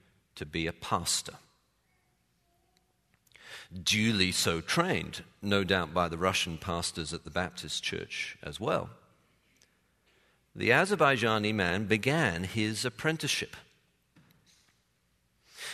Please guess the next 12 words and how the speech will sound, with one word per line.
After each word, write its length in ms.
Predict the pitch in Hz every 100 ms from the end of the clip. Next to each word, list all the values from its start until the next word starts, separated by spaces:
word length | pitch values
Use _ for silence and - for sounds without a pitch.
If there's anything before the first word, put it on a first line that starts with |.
| -
And 140 | 120
once 360 | 117 196 208 -
he 100 | 175
was 220 | 147 110
ready 360 | 107 110 113 101
to 160 | -
preach, 720 | - - 101 69 - - - - -
he 260 | - 123 165
made 560 | 117 90 85 90 85 -
a 320 | 87 85 87
seismic 1120 | - - - - 104 110 123 113 123 127 - - - -
decision. 540 | 110 - - -